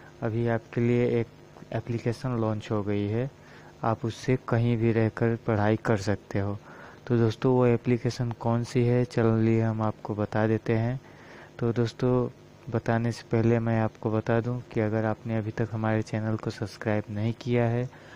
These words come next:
तो उसे सब्सक्राइब कर लीजिए, क्योंकि हम डेली ऐसे नए नए वीडियो अपलोड करते रहते हैं। और दोस्तों अगर ये वीडियो आपको अच्छा लगेगा तो लाइक करना, नहीं अच्छा लगा तो डिसलाइक कर देना। तो दोस्तों चलिए हम आपको बता देते हैं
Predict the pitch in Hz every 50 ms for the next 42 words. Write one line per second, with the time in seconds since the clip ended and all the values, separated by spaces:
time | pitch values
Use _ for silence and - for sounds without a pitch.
0 | - - - - - 113 104 - 117 104 - - 107 92 - - - 113 104 107
1 | 107 - - - 113 110 110 113 110 107 113 120 117 113 - 117 107 104 - 113
2 | 107 107 107 107 104 107 104 104 107 107 110 107 107 104 - - 110 104 104 107
3 | 107 104 104 104 104 98 104 101 95 104 104 104 101 - - 110 110 110 - -
4 | - 104 95 - - 113 110 110 104 - - 117 110 113 117 127 - - - -
5 | - - - - - - - 123 117 110 120 113 107 - - 127 120 120 117 123
6 | 120 123 120 120 117 117 110 117 117 117 113 113 - - - 117 110 107 - -
7 | - 123 117 117 120 113 120 120 113 117 120 120 - - - 110 101 101 104 107
8 | 110 - - - 123 113 117 117 120 117 117 113 107 107 104 110 110 107 - -
9 | - 117 110 110 110 107 110 113 110 - - 113 113 110 107 107 101 - - -
10 | 107 104 104 101 - - - 104 98 98 101 98 98 101 104 - - - - -
11 | - - - - - - - 123 110 120 113 - - 135 127 - - 117 117 120
12 | 120 117 117 113 113 110 107 - - - 107 107 104 - 113 113 110 113 110 -
13 | - 117 113 113 120 135 139